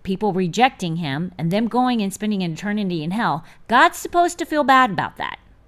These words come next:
right? That makes a lot of sense. Makes no sense whatsoever. These people have made their decisions. They've decided Christianity is not for them.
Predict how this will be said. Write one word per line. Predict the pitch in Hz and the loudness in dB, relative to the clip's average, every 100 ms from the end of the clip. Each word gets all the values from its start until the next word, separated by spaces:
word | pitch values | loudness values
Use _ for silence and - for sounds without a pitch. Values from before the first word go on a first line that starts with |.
| _ _ _ _ _ | _ _ _ _ _
right? | 190 240 311 - - | 0 2 0 -6 0
That | 208 294 | 2 2
makes | 294 - | 0 -2
a | 180 | 0
lot | 196 202 | 2 2
of | 208 | 0
sense. | 151 107 - - - _ _ _ _ _ - | -8 -10 -14 -18 -18 _ _ _ _ _ -4
Makes | 180 170 190 | -2 -2 0
no | 180 180 | 2 2
sense | 185 170 156 - - _ | 0 -2 -4 -6 -14 _
whatsoever. | 156 160 156 - 151 123 - - - _ _ _ | -4 -2 -4 -2 -2 -2 -8 -12 -20 _ _ _
These | 170 226 | -2 -2
people | 240 262 214 | -2 -2 0
have | 180 | 0
made | 165 160 190 | 0 -2 -2
their | 254 | -4
decisions. | 285 - 165 160 156 156 - - _ - 214 196 135 - _ _ | -6 -6 -6 -6 -8 -8 -12 -20 _ -20 -20 -16 -16 -16 _ _
They've | 185 233 | 2 2
decided | 233 285 - 233 220 240 226 - _ _ _ | 2 -2 4 6 6 0 -2 -10 _ _ _
Christianity | - - 190 196 220 262 254 254 254 247 - _ _ _ _ | -6 -4 -2 0 0 0 0 0 -2 -6 -14 _ _ _ _
is | 156 147 | -6 -4
not | 143 185 214 | -2 -2 -2
for | 285 | -2
them. | 262 220 233 233 | 0 0 -2 -6